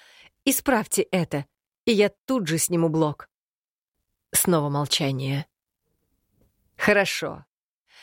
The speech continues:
торопливо бросил король. «Это не займет много времени, я». «Э, нет», остановила его иномерянка. «Сказать можно что угодно,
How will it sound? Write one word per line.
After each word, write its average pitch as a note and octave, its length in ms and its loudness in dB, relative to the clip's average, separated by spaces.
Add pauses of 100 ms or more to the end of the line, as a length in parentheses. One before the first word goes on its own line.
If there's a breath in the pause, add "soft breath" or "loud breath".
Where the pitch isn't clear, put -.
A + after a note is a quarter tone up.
(240 soft breath)
торопливо F3 460 2
бросил D#3+ 340 0
король. D3+ 400 -2 (640)
«Это B3+ 240 2
не F3+ 140 4
займет E3+ 500 0
много D#3+ 280 2
времени, D#3 420 0
я». E3 360 2 (640)
«Э, G3+ 440 2
нет», D#3+ 720 -4 (500 loud breath)
остановила E3+ 580 2
его E3 340 4
иномерянка. D#3+ 720 0 (560 loud breath)
«Сказать G3+ 480 2
можно G#3 320 2
что A#3 280 2
угодно, B3 480 0